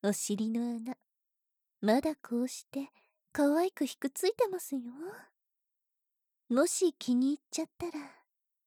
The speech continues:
また今度、私に教えてくださいね。アナルだけじゃなく、お客様がしたいこと。うんうん。されたいこと。私にできることなら、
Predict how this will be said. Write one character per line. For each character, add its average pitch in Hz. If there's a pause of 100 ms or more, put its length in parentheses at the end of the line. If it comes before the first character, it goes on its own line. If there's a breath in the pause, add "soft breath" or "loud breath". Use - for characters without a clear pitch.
(260)
ま 202
た 233
今 269
度、 220 (440 soft breath)
私 -
に 254
教 208
え 247
て 277
く -
だ 294
さ 339
い 320
ね。 254 (1500)
ア 220
ナ 254
ル 185
だ 165
け 254
じ -
ゃ 202
な 208 (120)
く、 - (680)
お 233
客 -
様 320
が 233
し -
た 208
い 254
こ - (100)
と。 - (1120)
う 208
ん 208
う 226 (400)
ん。 453 (920)
さ 202
れ 220
た -
い 262 (120)
こ 254 (120)
と。 359 (1300)
私 226
に 311
で 302
き -
る 381
こ -
と 294
な 294
ら、 247